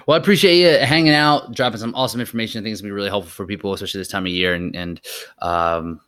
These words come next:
when we're able to train and race a little bit more, I think it'll be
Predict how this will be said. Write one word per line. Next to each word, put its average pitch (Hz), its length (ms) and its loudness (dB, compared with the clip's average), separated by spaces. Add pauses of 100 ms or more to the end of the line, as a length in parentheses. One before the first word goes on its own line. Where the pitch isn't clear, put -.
when 92 300 -6
we're 90 140 0
able 98 200 0
to - 100 -14
train 113 280 0
and 113 160 4
race 117 220 0
a 135 40 0
little 127 100 4
bit 131 100 4
more, 135 180 6
I 139 60 4
think 123 220 -4
it'll 123 120 0
be 127 340 -2